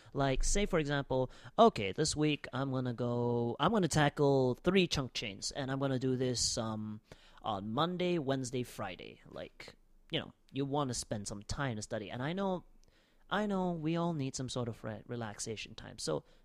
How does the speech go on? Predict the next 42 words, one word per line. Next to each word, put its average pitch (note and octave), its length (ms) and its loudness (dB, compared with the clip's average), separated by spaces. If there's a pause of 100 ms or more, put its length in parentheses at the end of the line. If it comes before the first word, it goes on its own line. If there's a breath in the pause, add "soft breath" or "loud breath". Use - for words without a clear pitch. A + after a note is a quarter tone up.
(120 soft breath)
by C#3+ 120 2
condensing F3 460 0
in D3+ 120 -4
chunks, - 360 -6
you D#3 100 0
can D3+ 240 0
actually D#3+ 440 -2
plan C3 340 0
out G2 240 -6 (560 soft breath)
how D#3 280 2
much D3 460 -2
work B2+ 440 -4
do B2 80 -8
you A2 120 -6
need A2+ 220 -8
to - 80 -10
have G#2+ 240 -10
done. G#2+ 240 -6 (380 soft breath)
By B2 160 0
having E3 400 -4
these E3 180 -4
in B2 120 -4
chunks, D3 420 -6
you F3 120 -6
can C#4 160 -4
predict, - 460 -8
like, A#2 220 -4
let's C3 180 -6
say, A2+ 120 -8 (340 loud breath)
I F#3+ 160 2
know A#3 180 2
I've G3 160 4
gotta D#3+ 240 2
do C#3 320 0
at - 180 -6
least A#2+ 360 -6
thirty A3 260 4
chunks D3 380 -6
before C3+ 600 0 (140)
the A#2+ 80 -6
final A2+ 320 -8
exam. G2+ 380 -12